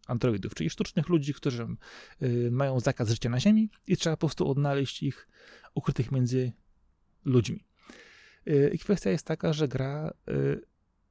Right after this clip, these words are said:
wrzucała losowy algorytm w to, kto w rzeczywistości jest człowiekiem, kto jest androidem. I odkrywanie tego, mozolne przebijanie się przez śledztwo, przez poszczególne postacie, interakcje między nimi, y,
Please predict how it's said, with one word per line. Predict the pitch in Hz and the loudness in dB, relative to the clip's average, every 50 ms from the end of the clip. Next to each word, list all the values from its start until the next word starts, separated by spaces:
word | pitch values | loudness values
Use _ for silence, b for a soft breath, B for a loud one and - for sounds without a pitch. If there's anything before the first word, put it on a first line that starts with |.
| - - | -6 -4
wrzucała | 127 117 120 127 - - 143 143 151 156 147 - _ - | -2 0 0 0 0 -2 -4 -2 -4 -6 -8 -12 _ -4
losowy | 139 127 135 139 - - 170 143 135 - | 0 4 4 4 4 2 -2 -2 -2 -4
algorytm | - 131 127 127 - 120 104 110 - 190 - - - _ _ _ _ | -2 -2 -2 -2 0 0 0 2 0 0 -2 -2 -12 _ _ _ _
w | _ - - | _ -16 -6
to, | - - 185 185 | 0 0 0 0
kto | - - - - - 175 196 220 - _ _ _ _ _ _ - - _ - | 0 -6 -6 2 4 4 4 4 -2 _ _ _ _ _ _ -20 -20 _ -2
w | 143 | -2
rzeczywistości | 139 - 165 151 151 139 - 165 156 - - - - 120 | -2 2 2 0 0 0 0 -2 -2 -2 -4 -6 -4 -2
jest | 127 127 - - - - | -2 -2 -4 -6 -10 -8
człowiekiem, | - 123 131 139 143 147 135 | -4 -2 -2 -2 -2 -4 -4
kto | - - 127 | -4 -4 -4
jest | 127 | -2
androidem. | 123 123 135 127 127 120 117 - - - - B B B B B B B B B B | -2 0 2 2 2 2 2 -2 -4 -10 -10 B B B B B B B B B B
I | - 139 | 2 2
odkrywanie | 139 - - - - 143 139 127 139 143 156 151 135 120 | 2 2 0 0 4 4 4 4 4 4 4 4 2 2
tego, | - 123 107 101 104 117 151 - _ _ _ _ - | 2 0 0 2 0 0 -2 -4 _ _ _ _ 0
mozolne | 160 139 135 123 139 151 151 143 131 120 | 4 6 6 8 8 6 6 6 2 2
przebijanie | - - 131 123 127 127 131 117 | 0 -2 2 2 2 2 2 0
się | 117 | -2
przez | - 131 117 - | -2 -4 -8 -6
śledztwo, | - - 139 139 123 - - - - - 123 117 113 117 113 | -4 0 0 0 0 0 -4 -12 -8 -4 -4 -4 -2 -4 -4
przez | - - 113 - - - - 123 117 | -4 -4 -4 -4 -4 -2 -2 -2 -2
poszczególne | - 120 - - - 135 117 123 120 120 | -2 -6 -8 -4 -4 -2 0 0 -2 -2
postacie, | - 117 - - 113 110 - - 123 120 113 113 113 110 B B B B B B B B B _ - - - - _ _ - | -4 -8 -6 -4 -6 -6 -4 -4 -2 -2 0 0 -2 -4 B B B B B B B B B _ -20 -20 -20 -20 _ _ 0
interakcje | 160 143 127 - 123 120 127 127 - - - - 131 | 0 0 2 2 -2 -2 -2 -4 -4 -4 -2 0 0
między | 123 123 127 127 113 107 131 127 | 2 4 2 2 2 2 0 0
nimi, | 127 127 123 123 120 120 120 117 113 113 113 113 117 120 - | 2 2 2 2 2 2 0 0 0 0 -2 -2 -4 -6 -6
y, | - 123 117 113 113 113 113 117 117 - | -4 -4 -4 -2 -2 -2 -2 -2 -2 -4